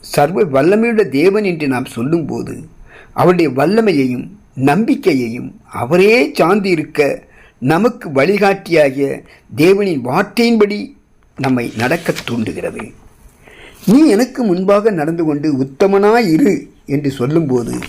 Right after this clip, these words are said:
எப்போதும் என்னோடு தொடர்பில் இருந்து என் வழிகாட்டுதலின்படி நீ நடக்க வேண்டும் என்பதாகும். நேர்மையாகவும் உண்மையாகவும் தேவனுக்கு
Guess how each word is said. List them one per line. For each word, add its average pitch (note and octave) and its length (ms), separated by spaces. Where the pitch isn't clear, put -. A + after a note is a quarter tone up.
எப்போதும் C4 920
என்னோடு A3 500
தொடர்பில் A#3+ 380
இருந்து D#3 480
என் G#3 240
வழிகாட்டுதலின்படி A3 1040
நீ D#3+ 140
நடக்க D3 380
வேண்டும் F3 380
என்பதாகும். - 600
நேர்மையாகவும் C3+ 840
உண்மையாகவும் C3 840
தேவனுக்கு B3 520